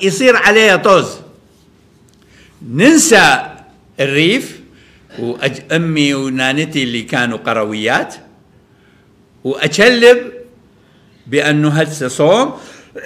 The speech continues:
<coughs> وأسوي لك هذا المزقوف هالشكل ويكلف هذاك الحساب. هذا ما صوم.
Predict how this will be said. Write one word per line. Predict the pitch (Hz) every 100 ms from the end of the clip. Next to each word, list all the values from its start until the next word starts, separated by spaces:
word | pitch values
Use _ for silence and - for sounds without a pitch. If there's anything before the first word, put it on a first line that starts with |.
| 539
<coughs> | 359 359 339 330 - -
وأسوي | 143 139 143 143 156
لك | 135
هذا | 135 139 131
المزقوف | 131 127 113 139 127 135
هالشكل | 135 151 147 147
ويكلف | 123 117 147 131 123
هذاك | 120 120 120
الحساب. | 107 101 - 107 82 - _ _
هذا | 110 117
ما | 247
صوم. | 285 -